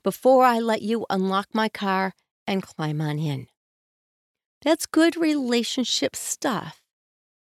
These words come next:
when we're starting out. I'm thinking that most of you have been in a relationship longer than a couple of months. And that you have moved on down the way a little bit farther as the keys have developed for our cars as well.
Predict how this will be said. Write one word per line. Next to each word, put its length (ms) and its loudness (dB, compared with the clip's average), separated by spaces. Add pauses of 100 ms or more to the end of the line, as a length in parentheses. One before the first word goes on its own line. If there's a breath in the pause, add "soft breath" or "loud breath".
when 280 6
we're 120 2
starting 500 2
out. 480 -4 (1500)
I'm 160 4
thinking 420 2
that 160 2
most 300 0
of 100 -4
you 120 2
have 180 2
been 160 4
in 140 6
a 80 4
relationship 760 0
longer 360 0
than 180 0
a 60 -2
couple 300 -2
of 80 2
months. 600 -2 (760)
And 180 6
that 120 4
you 120 2
have 140 4
moved 440 4
on 280 4
down 320 4
the 80 0
way 240 4
a 100 4
little 260 2
bit 180 0
farther 440 4 (300 loud breath)
as 260 6
the 80 -4
keys 420 4
have 140 0
developed 500 4
for 140 2
our 140 6
cars 460 2
as 160 0
well. 320 0